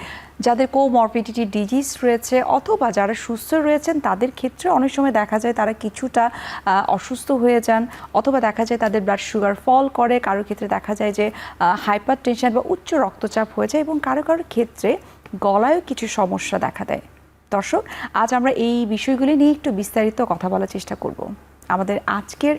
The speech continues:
আলোচ্য বিষয় হচ্ছে রমজানে গলার সমস্যা। আর এই বিষয়টি নিয়ে কথা বলার জন্য আজ আমাদের সঙ্গে স্টুডিওতে উপস্থিত রয়েছেন প্রফেসর ডক্টর মোহাম্মদ জাহিদুল আলম, সিনিয়র কনসালটেন্ট, ইএনটি হেড and নেক সার্জারি,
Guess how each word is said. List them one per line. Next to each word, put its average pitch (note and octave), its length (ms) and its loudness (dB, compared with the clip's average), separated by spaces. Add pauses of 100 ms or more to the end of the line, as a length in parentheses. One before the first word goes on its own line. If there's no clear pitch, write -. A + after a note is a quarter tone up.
(320)
আলোচ্য C#4 320 0
বিষয় G3 320 -2
হচ্ছে A3 380 2
রমজানে B3+ 460 2
গলার A3+ 340 2
সমস্যা। - 600 -6 (520)
আর G3+ 140 0
এই A3 180 0
বিষয়টি A#3 320 -6
নিয়ে B3 160 0
কথা A#3 240 -2
বলার C4 280 2
জন্য C#4 220 0
আজ C#4+ 300 -2
আমাদের C4+ 320 -2
সঙ্গে F#3+ 260 -2
স্টুডিওতে A3+ 440 -2
উপস্থিত A3 340 -4 (100)
রয়েছেন A3 260 2 (480)
প্রফেসর D4 360 0
ডক্টর A3+ 320 -2
মোহাম্মদ G#3+ 360 0
জাহিদুল C4 440 0
আলম, F#3 280 0 (340)
সিনিয়র F4 400 2
কনসালটেন্ট, A3 760 0
ইএনটি B3 400 0
হেড G#3+ 260 0
and G3+ 220 -2
নেক G#3+ 320 0
সার্জারি, G#3+ 460 0